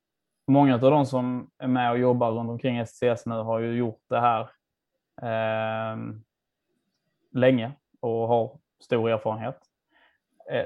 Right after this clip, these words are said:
vissa är helt nya, ska jag säga också. För att jag tror inte heller på att det bara liksom är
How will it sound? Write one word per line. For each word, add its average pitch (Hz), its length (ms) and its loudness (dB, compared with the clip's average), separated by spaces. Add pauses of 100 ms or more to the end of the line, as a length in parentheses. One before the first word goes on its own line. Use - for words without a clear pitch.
(160)
vissa 131 540 4
är 143 80 4
helt 143 220 2
nya, 131 340 0
ska - 360 -10
jag 123 60 0
säga 127 180 4
också. 123 280 -4 (180)
För 131 80 4
att 123 100 2
jag 127 140 4
tror 131 220 2
inte 123 140 -2
heller 123 260 4
på 123 160 -2
att 117 200 -4 (720)
det 123 100 0
bara 117 420 4
liksom 117 320 -6
är 113 160 -8